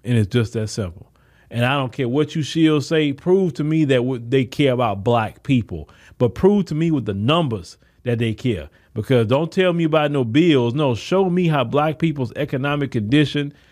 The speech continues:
how their social economic status has changed, how their homeless rate have went down, how their health, uh, conditions have gotten better, how, how, uh, uh, black women,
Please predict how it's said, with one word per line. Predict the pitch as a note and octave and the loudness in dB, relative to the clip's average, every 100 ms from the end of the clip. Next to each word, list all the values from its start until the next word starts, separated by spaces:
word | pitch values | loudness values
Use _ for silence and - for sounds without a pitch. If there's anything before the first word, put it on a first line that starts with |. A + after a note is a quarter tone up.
| _ | _
how | C#3 | 0
their | B2+ | 0
social | G#2+ - E3+ D3 D#3+ D3+ | 2 2 2 2 0 0
economic | C#3+ C3+ C#3 C#3 C3+ | 0 -4 -4 -4 -4
status | - D#3 D3 C#3 B2 | -2 0 0 -2 -6
has | B2 | -8
changed, | D#3 C#3+ C3 C3 A#2+ _ _ | -4 -2 0 -2 -4 _ _
how | - C#3 C3 | -4 -2 0
their | B2 G#2+ | 0 -2
homeless | A#2+ E3+ D#3 C3+ | -2 0 -2 0
rate | D3+ D#3 C#3+ _ _ - | 0 2 -2 _ _ -4
have | B2+ | -2
went | A#2+ A2+ F#2 | 0 -2 0
down, | C#3 C#3+ C#3 C3+ C3+ C3 - _ | 0 0 0 0 -2 -4 -12 _
how | C#3+ C3+ | -4 -2
their | A#2 | -2
health, | G2+ D3 F3 D3+ - | -2 0 2 0 -6
uh, | C#3 C3 A2+ A2 | -4 0 0 -2
conditions | C3+ B2 D#3 D3+ C#3+ | -4 0 0 0 -2
have | B2 | -4
gotten | A2+ A2+ F#2 | -2 -4 -6
better, | F2 E3 D3+ C#3 C#3 - _ _ _ | -2 0 2 0 -4 -10 _ _ _
how, | - C#3 C3 | -4 -2 -2
how, | A2+ C3+ C3 A#2+ | -2 0 0 0
uh, | A#2+ A#2 G#2+ | -2 -4 -4
uh, | G#2+ | -4
black | G#2 D#3 D#3 | 0 0 0
women, | C#3+ D#3 D3 C#3+ | -2 -2 -2 -4